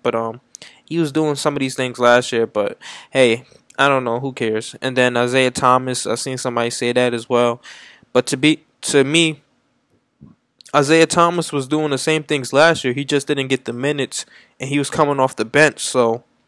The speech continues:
he didn't have that green light, 'cause you gotta think about it. He came from Phoenix. Um, I mean, he can't, yeah, he, well, he was in Sacramento. We had to play with DeMarcus Cousins, so it wasn't his team. He didn't get to control the team.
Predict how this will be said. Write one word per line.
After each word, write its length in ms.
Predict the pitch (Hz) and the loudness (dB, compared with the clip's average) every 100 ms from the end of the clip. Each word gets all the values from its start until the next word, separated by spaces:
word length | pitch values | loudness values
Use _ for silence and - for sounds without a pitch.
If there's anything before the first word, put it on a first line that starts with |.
| _ _ - | _ _ -8
he 80 | |
didn't 140 | 131 139 | -2 2
have 220 | 139 131 | 2 4
that 180 | 127 120 | 4 2
green 260 | 135 139 | 0 -2
light, 180 | 135 127 | 0 0
'cause 120 | 131 | -2
you 80 | 123 | 0
gotta 200 | 127 120 | 4 4
think 200 | - 135 | 2 -6
about 220 | 127 123 | 2 2
it. 40 | 123 | 2
He 40 | |
came 240 | 123 151 151 | -2 -2 -2
from 180 | 151 | -6
Phoenix. 600 | 139 135 127 127 123 - - _ - _ _ _ - | -6 -8 -6 -8 -8 -14 -18 _ -20 _ _ _ -4
Um, 560 | 98 123 120 117 117 _ - | 2 4 2 0 -6 _ 0
I 60 | |
mean, 140 | 165 151 | 4 4
he 80 | 135 | 4
can't, 240 | 165 - | 0 4
yeah, 140 | 165 | 6
he, 100 | 147 | 6
well, 180 | 135 143 | 6 4
he 140 | 143 147 | 4 -2
was 100 | 147 | -4
in 80 | |
Sacramento. 560 | 147 156 151 151 143 135 | 0 2 2 0 -2 -2
We 140 | 135 | 0
had 140 | 131 123 | 0 0
to 60 | |
play 220 | 113 - 135 | -2 2 2
with 120 | 123 | 0
DeMarcus 460 | 120 127 143 143 | -2 -2 -2 -4
Cousins, 400 | - 139 135 127 | 2 4 4 -2
so 240 | - 127 120 | -2 2 2
it 120 | 120 | 2
wasn't 260 | 139 131 127 | 0 -2 -4
his 180 | 147 | -6
team. 220 | 143 139 131 | -4 -8 -6
He 60 | |
didn't 160 | 131 127 | -6 -4
get 100 | 123 | -6
to 100 | - _ _ - | -6 _ _ -12
control 340 | 113 147 143 | -6 -2 0
the 80 | 135 | -2
team. 380 | - 127 120 | -4 -8 -8